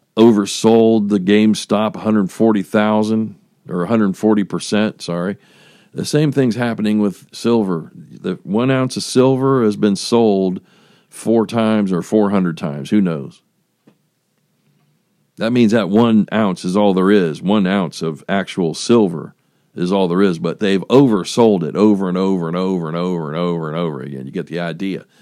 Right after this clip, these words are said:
So that piece of silver, if you have the piece of silver, it's worth something. When people call for their silver, these people are gonna be scrambling. And if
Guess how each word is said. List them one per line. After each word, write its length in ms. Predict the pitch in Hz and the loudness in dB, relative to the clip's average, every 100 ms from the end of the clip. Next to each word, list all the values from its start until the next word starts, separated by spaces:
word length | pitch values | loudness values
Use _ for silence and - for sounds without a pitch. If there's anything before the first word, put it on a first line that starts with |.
| _ _ _ | _ _ _
So 320 | - 117 98 - - _ | -2 0 0 -2 -16 _
that 260 | 107 127 - | 2 2 2
piece 240 | 143 139 | 0 2
of 80 | 107 | -2
silver, 540 | - 156 147 107 98 - _ | 2 6 6 4 -2 -4 _
if 180 | - 127 | 2 4
you 160 | 113 104 | 6 4
have 800 | - - 127 156 135 90 90 87 | 4 -4 2 4 4 2 0 2
the 100 | 95 | 2
piece 380 | - 127 127 - | 4 4 4 4
of 180 | 92 | 2
silver, 880 | 85 - 127 135 127 87 78 62 - _ _ _ _ _ _ _ _ _ | 2 0 6 8 6 4 -4 -6 -16 _ _ _ _ _ _ _ _ _
it's 240 | 107 - | -2 -2
worth 560 | 85 92 110 117 - - | -2 6 6 6 0 -12
something. 760 | - - 104 85 - 76 62 - _ _ _ _ | -12 -2 0 0 -4 -8 -8 -14 _ _ _ _
When 520 | - 104 107 104 92 - _ _ | 0 2 4 4 0 -4 _ _
people 520 | - 147 147 117 98 - - | -2 0 2 2 2 -4 -12
call 760 | - - 160 160 110 78 65 - | -8 0 4 4 4 0 -6 -12
for 340 | - 113 101 | -2 2 4
their 320 | 98 104 92 | 6 4 4
silver, 880 | 78 - - 151 143 101 82 52 - _ _ _ _ _ _ _ _ _ _ | -2 -8 2 6 6 4 -4 -10 -18 _ _ _ _ _ _ _ _ _ _
these 300 | 85 104 104 | 0 2 2
people 320 | - 127 113 | 2 0 2
are 80 | 110 | 2
gonna 160 | 101 98 | 2 2
be 140 | 90 | 0
scrambling. 960 | 78 - - - 110 120 107 92 82 - | -4 -8 -8 -2 0 2 2 0 -2 -2
And 160 | 92 | -2
if 160 | 92 | -2